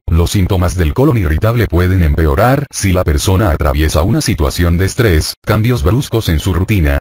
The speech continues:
o cuando no se cumple una dieta saludable, o se acostumbra a comer demasiado. En algunos casos, los síntomas del colon irritable aparecen por el consumo de ciertos alimentos, y en las mujeres después de tener la menstruación.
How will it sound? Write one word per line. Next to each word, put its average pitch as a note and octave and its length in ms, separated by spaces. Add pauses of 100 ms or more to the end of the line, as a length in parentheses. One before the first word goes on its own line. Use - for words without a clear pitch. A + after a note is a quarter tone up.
o F2+ 140
cuando F2 300
no E2+ 140
se F#2 120
cumple F#2 380
una G#2+ 160
dieta F#2+ 280
saludable, F2 760
o F#2+ 120
se G2 120
acostumbra F2 680
a D2 80
comer E2 280
demasiado. C2+ 680 (400)
En F2+ 120
algunos G#2+ 380
casos, E2+ 560
los E2+ 220
síntomas F2+ 460
del D#2 180
colon C3+ 240
irritable F#2 480
aparecen E2+ 500
por F#2+ 140
el B1 120
consumo G2 420
de F2+ 100
ciertos G2 400
alimentos, E2 800
y F#2+ 120
en F2+ 120
las F2+ 140
mujeres F2 420
después F2 400
de E2 100
tener E2+ 300
la F#2+ 100
menstruación. C#2 920